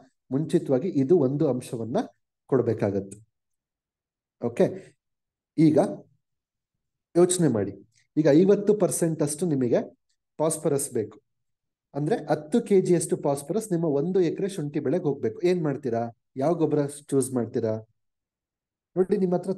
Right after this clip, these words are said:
ತುಂಬಾ ಆಪ್ಷನ್ಸ್ ಇದೆ. ನೀವು ಬೇಕಾದ್ರೆ ಈ ಹಂತದಲ್ಲೇ ಒಂದ್ಸಲ ಡಿ ಎ ಪಿ ಬೇಕಾದ್ರೆ ಕೊಟ್ಕೋಬಹುದು, ಇಲ್ಲ ಸಿಂಗಲ್ ಸೂಪರ್ ಫಾಸ್ಫೇಟ್ ಅಂತ ಬರುತ್ತೆ, ಅದನ್ನ ಕೊಡ್ಬೇಕು. ಈಗ ನೀವೇನ್ ಮಾಡ್ಬೇಕಂದ್ರೆ, ಆ ಗೊಬ್ಬರದಲ್ಲಿ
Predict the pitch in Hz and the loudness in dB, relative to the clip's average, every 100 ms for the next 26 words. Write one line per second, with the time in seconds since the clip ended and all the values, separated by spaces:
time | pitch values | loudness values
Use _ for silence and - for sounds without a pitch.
0 | 151 165 185 190 160 139 - 147 135 127 | -4 -4 0 0 2 0 -2 -6 -4 -4
1 | 107 104 - _ _ _ _ 143 147 156 | -4 -4 -8 _ _ _ _ -4 2 2
2 | 170 165 156 160 160 160 160 165 165 147 | 4 4 4 4 2 -2 0 0 0 -2
3 | 147 147 151 131 139 139 143 127 135 131 | -4 -6 -4 -2 0 0 -2 -2 -4 -4
4 | 127 131 123 135 117 120 117 135 - _ | -6 -6 -6 -4 -2 -2 -2 -8 -10 _
5 | - 127 143 147 156 170 160 156 151 147 | -8 -4 -2 -2 -2 -2 -2 -4 -4 -2
6 | 131 127 - 131 127 117 120 120 120 139 | -2 -2 -4 -4 -4 -2 -2 -2 -2 -2
7 | 135 123 110 104 - 139 _ _ _ - | -4 -6 -6 -8 -6 -10 _ _ _ 0
8 | 180 180 190 202 175 151 120 113 107 110 | 2 6 6 6 6 4 2 0 -2 -2
9 | 196 - _ _ - 127 165 208 143 139 | -2 -4 _ _ -4 2 2 2 2 2
10 | 120 151 139 117 104 131 | 2 2 2 0 0 0